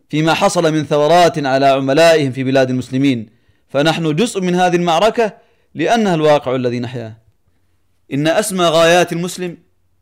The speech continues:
أن يرزقه الله الشهادة، وليست الشهادة إلا لمن قاتل لتكون كلمة الله هي العليا،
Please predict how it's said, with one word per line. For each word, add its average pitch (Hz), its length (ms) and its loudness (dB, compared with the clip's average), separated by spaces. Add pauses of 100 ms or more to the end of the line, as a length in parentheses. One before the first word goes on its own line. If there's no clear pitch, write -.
(160)
أن 156 120 2
يرزقه 170 520 0
الله 160 280 0
الشهادة، 120 540 -6 (760)
وليست 165 480 -2
الشهادة 190 680 0
إلا 208 380 0
لمن 180 280 0
قاتل 208 480 2
لتكون 185 560 -2
كلمة 185 400 -2
الله 208 300 2
هي 180 220 0
العليا، 170 500 -4